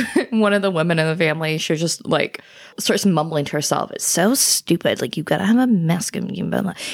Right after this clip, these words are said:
can't fly a fucking plane if you don't even have a blah, blah, blah, blah."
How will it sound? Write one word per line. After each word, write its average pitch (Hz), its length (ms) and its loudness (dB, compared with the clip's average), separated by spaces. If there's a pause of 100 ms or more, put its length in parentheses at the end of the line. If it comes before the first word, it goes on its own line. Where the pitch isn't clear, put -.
can't - 200 -2
fly 180 180 4
a 165 40 2
fucking - 400 -6
plane 214 300 0
if - 160 -4
you 185 80 0
don't 170 180 2
even 180 160 4
have 185 180 2
a 175 60 2
blah, 185 100 -4
blah, 185 140 2
blah, 180 140 0
blah." 160 200 0